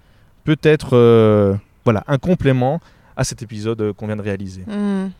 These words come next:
Speaker 1: Est-ce que toi, tu en aurais, tu aurais une recommandation pour finir
Speaker 2: Ouais.
Speaker 1: cet épisode ?
Speaker 2: Moi, je vais partir sur quelque chose d'un peu plus léger, parce qu'évidemment que j'ai pas mal de recommandations par rapport, euh,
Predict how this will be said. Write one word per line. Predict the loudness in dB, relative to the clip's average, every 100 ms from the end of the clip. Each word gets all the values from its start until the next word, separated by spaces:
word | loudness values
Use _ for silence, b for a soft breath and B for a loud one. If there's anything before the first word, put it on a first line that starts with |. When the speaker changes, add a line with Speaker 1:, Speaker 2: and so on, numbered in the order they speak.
| b b b b
Speaker 1:
Est-ce | -8 -6
que |
toi, | -6 -2 -2 -4 -16
tu | -6
en | -2 0
aurais, | 0 0
tu | 0
aurais | 0 0
une |
recommandation | -2 -4 -4 -6 -6 -10
pour | -10 -10
finir | -10 -10 -10 -14 _ -8
Speaker 2:
Ouais. | -4 -2 -2
Speaker 1:
cet | -4
épisode ? | -6 -8 -8 -6 -2
Speaker 2:
Moi, | 2 4 2
je | 2
vais | 2 2
partir | 2 -2 -4 -6 -6
sur | -6
quelque | -6 -4 -4
chose | -4 -2
d'un | -2
peu | -2 -6
plus | -10 -8 -4 -2 2
léger, | 4 4 0 0 4 4 2
parce | 0 -2
qu'évidemment | -2 0 0 0 -2
que | -2
j'ai | -6 -8 -20 -4
pas | 0
mal | 2 2 0
de |
recommandations | -2 -2 -2 -2 0 -2 -2 -4
par | -2 -2
rapport, | -2 0 -2 0
euh, | 0 0 0